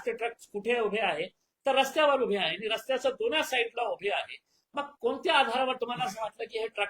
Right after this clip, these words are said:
टर्मिनस नाही? आधार एकच होता, मागणारा व्यक्ती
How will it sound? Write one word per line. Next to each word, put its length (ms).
टर्मिनस 460
नाही? 120
आधार 440
एकच 360
होता, 320
मागणारा 560
व्यक्ती 560